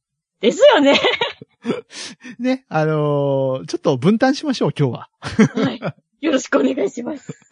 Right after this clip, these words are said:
Speaker 2: <laughs> はい、ということで、えー、クロロさんからいただいております。
Speaker 1: ありがとうございます。
Speaker 2: ありがとうございます。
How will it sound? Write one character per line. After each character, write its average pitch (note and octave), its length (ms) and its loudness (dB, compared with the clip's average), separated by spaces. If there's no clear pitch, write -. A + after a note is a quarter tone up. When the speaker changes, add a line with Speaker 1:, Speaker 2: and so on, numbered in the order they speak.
Speaker 2:
<laughs> G#3+ 280 -8
は C#3 120 -2
い、 - 80 -8
と - 120 -10
い A#2+ 80 -4
う A2 60 -8
こ A#2 120 -12
と G#2+ 200 -12
で、 B2+ 200 -4
え B2+ 380 -2
ー、 - 20 -
ク D#4 160 -2
ロ D4 100 2
ロ F3 140 4
さ C3+ 160 0
ん B2 80 -4
か A2+ 120 -6
ら - 200 -12
い C3+ 80 -4
た C3 100 -2
だ A#2+ 140 -4
い A#2 80 -4
て B2+ 100 -12
お A2+ 80 -8
り G#2 80 -14
ま F#2+ 540 -18
す。 - 160 -20
Speaker 1:
あ - 20 -20
り A3 80 -14
が B3 100 -8
と C4 140 2
う - 20 2
ご B3+ 100 2
ざ B3+ 100 0
い C4 60 2
ま C4 460 -4
す。 - 140 -18
Speaker 2:
あ - 80 -10
り B2+ 80 -4
が A#2 60 -6
と E3 80 -12
う - 20 -12
ご D#3+ 60 -12
ざ - 80 -10
い - 20 -4
ま E3+ 300 2
す。 - 160 -10